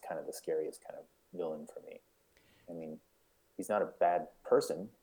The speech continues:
He's, he's programmed the way he's programmed. But he, he's definitely the villain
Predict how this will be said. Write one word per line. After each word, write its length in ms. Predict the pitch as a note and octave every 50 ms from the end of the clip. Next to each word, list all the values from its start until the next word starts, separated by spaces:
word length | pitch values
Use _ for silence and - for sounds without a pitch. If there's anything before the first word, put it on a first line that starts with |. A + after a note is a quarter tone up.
| _ -
He's, 200 | G#2 G2+ F#2 -
he's 180 | - G#2 G2
programmed 500 | - - - F#2+ F2+ F2 E2+ E2+ F2 F2
the 60 | F2 F2
way 160 | E2+ F2+ F2+ -
he's 140 | B2 B2+ -
programmed. 400 | - - - - - - - - - - _ _ _ _ _ _ _ -
But 100 | F2 E2+ - -
he, 260 | E2 D#2+ D#2+ D2 -
he's 140 | D#2+ E2+ D#2+
definitely 400 | - F2+ F2 - - F2 D#2+ D2+ -
the 100 | D#2 D#2
villain 240 | D#2 E2+ E2+ D#2+